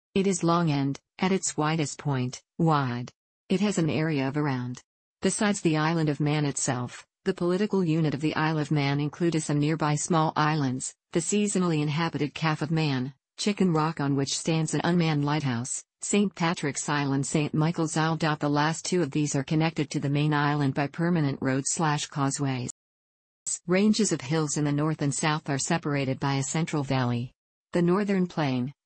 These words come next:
by contrast, is relatively flat, consisting mainly of deposits from glacial advances from western Scotland during colder times.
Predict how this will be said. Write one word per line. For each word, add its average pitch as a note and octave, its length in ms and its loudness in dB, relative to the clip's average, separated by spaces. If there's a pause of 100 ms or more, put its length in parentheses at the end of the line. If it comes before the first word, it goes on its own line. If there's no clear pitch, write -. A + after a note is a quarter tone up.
by D3+ 140 2
contrast, E3+ 760 0 (180)
is F3 180 -2
relatively F3 560 0
flat, D3 480 -4 (220)
consisting F#3 580 0
mainly D#3+ 360 0
of B2 80 -4
deposits C3+ 640 -4
from F3 320 2
glacial E3 400 0
advances C#3+ 560 -2
from D3 180 -2
western D#3+ 380 -2
Scotland C#3+ 500 -2
during C#3 240 0
colder D3+ 400 -2
times. B2 540 -4